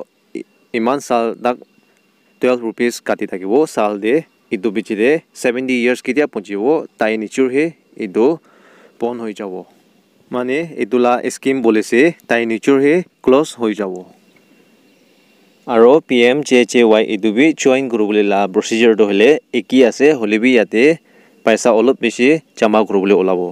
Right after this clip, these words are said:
ইয়াতে তো হ'লে থ্ৰী হাণ্ড্ৰেড থাৰ্টি ৰুপিজ এইটো ইয়াৰলি জমা কৰিবলৈ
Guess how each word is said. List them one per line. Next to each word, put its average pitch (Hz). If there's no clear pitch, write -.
ইয়াতে 104
তো 110
হ'লে 101
থ্ৰী 135
হাণ্ড্ৰেড 127
থাৰ্টি 120
ৰুপিজ 113
এইটো 107
ইয়াৰলি 120
জমা 107
কৰিবলৈ 95